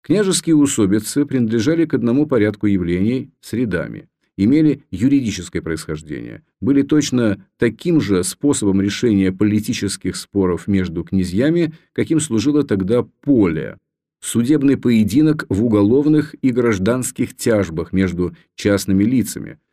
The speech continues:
Поэтому вооружённая борьба князей за старшинство, как и поле, называлась судом Божьим. «Бог промеже нами будет или нас Бог рассудит».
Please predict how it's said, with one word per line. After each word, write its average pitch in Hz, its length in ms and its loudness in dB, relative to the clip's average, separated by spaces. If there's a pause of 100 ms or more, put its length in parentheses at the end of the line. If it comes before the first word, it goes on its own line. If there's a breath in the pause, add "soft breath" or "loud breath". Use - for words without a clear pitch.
(160)
Поэтому 110 520 2
вооружённая 104 680 2
борьба 98 320 2
князей 92 480 0
за 90 200 -2
старшинство, 98 840 -2
как 92 280 -4
и 95 100 -2
поле, 143 520 0 (120)
называлась 101 680 0
судом 104 680 0 (140)
Божьим. 87 720 -2 (720)
«Бог 113 600 0
промеже 131 640 0
нами 117 420 0
будет 123 600 0
или 110 180 2
нас 98 280 0
Бог 98 360 -2
рассудит». 120 840 -2